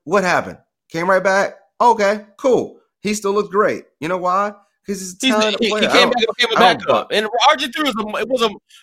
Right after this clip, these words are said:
Speaker 2: R G three was a much better. Wait, no, no, no, no, no, no, wait, wait, wait. R G three was a much better passer than Colin Kaepernick. Colin Kaepernick could never even read defenses. Colin Kaepernick, at his best,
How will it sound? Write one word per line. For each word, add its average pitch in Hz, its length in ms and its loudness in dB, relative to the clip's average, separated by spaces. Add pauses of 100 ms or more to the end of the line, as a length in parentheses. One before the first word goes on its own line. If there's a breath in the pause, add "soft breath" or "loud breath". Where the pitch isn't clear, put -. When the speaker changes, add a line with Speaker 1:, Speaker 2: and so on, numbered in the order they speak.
Speaker 2:
R 311 140 4
G 311 120 -2
three 320 120 0
was 240 60 0
a 226 100 4
much 202 680 0
better. 196 260 0
Wait, 220 200 2
no, 196 60 2
no, 190 100 2
no, 160 140 -2
no, 165 80 -4
no, 170 120 0
no, 160 80 -4
wait, 165 120 -2
wait, 156 100 0
wait. 117 200 -2 (280 soft breath)
R 247 160 6
G 277 120 -4
three 277 140 -6
was 226 120 -2
a 214 60 0
much 180 300 -2
better 123 160 -2
passer 113 360 -6
than 113 100 -14
Colin 127 220 -6
Kaepernick. 139 260 -8
Colin 277 240 0
Kaepernick 240 240 -2
could 202 160 -6
never 214 220 0
even 196 200 -4
read 180 200 -4
defenses. 117 500 -8 (240 soft breath)
Colin 285 220 2
Kaepernick, 254 500 0
at 226 160 0
his 220 240 -2
best, 127 540 -2